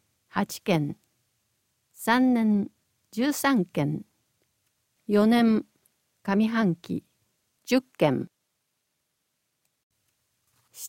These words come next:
ておきたいエーイーディーの設置場所。公共施設や商業施設、病院や高齢者施設、法人の事業所などに三百七十二台あります。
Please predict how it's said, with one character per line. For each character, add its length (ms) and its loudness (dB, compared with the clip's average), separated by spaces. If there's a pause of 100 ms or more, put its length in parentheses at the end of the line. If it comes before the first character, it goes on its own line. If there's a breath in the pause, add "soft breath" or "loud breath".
(160)
て 120 4
お 100 4
き 160 -20
た 160 0
い 220 0 (100)
エ 160 4
ー 260 4
イ 20 2
ー 40 -2
デ 80 -2
ィ 140 2
ー 40 0
の 200 -2
設 300 -4
置 120 -4
場 160 2
所。 360 -2 (1500)
公 220 2
共 280 0
施 100 -8
設 340 -2
や 340 2
商 280 2
業 240 2
施 60 -2
設、 580 -4 (680)
病 280 6
院 240 4
や 240 2 (160)
高 200 2
齢 260 0
者 200 -2
施 140 -12
設、 380 -10 (500)
法 240 4
人 320 2
の 180 2
事 160 -2
業 200 4
所 180 0
な 120 2
ど 120 2
に 300 0 (320)
三 340 4
百 260 2
七 240 4
十 260 2
二 140 2
台 400 0
あ 120 -8
り 120 2
ま 160 0
す。 280 -16